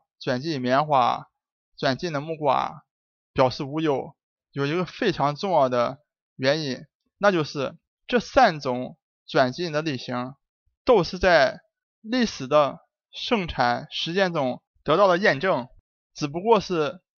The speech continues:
现在以转基因的方式呈现出来而已。比如说大豆的E P S P合成酶，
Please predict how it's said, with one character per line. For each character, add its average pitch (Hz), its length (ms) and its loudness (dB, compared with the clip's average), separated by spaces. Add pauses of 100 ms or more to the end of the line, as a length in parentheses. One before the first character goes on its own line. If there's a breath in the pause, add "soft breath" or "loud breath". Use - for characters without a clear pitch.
现 180 180 -6
在 196 120 4
以 185 140 -4
转 143 240 0
基 175 120 -8
因 185 60 -6
的 160 120 -4
方 143 300 0
式 147 380 -10 (500)
呈 180 220 -2
现 233 180 2
出 - 140 -6
来 127 80 4
而 127 160 2
已。 - 200 -12 (420)
比 - 80 -2
如 170 80 2
说 165 100 2
大 165 200 4
豆 180 180 -6
的 143 260 0 (400)
E 202 160 -4
P 165 220 -2
S 156 220 4
P 160 220 -4
合 151 180 -4
成 170 160 -6
酶， 135 280 -2